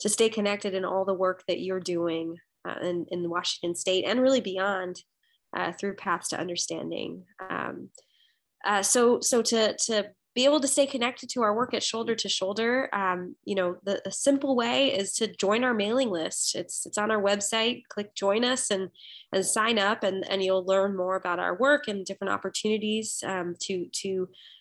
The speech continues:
um, connect and, and, and, you know, uh, whether they be events or, um, updates in the work.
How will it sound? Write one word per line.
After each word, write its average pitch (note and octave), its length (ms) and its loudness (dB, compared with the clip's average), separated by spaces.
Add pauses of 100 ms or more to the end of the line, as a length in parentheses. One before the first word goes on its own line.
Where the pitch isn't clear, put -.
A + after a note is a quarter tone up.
(120)
um, F3 400 0
connect C4 520 2
and, F#3+ 320 -4
and, F3+ 340 -4
and, F3 300 -8 (100)
you F#3+ 100 -8
know, D#3 280 -6 (100)
uh, F3 120 -6
whether F3 280 -2
they E3+ 160 0
be F3 160 -2
events A3+ 640 0
or, F3 440 0 (300)
um, D3+ 260 -2
updates G#3 560 -2
in G3 100 -4
the F#3 80 -2
work. A3+ 360 -2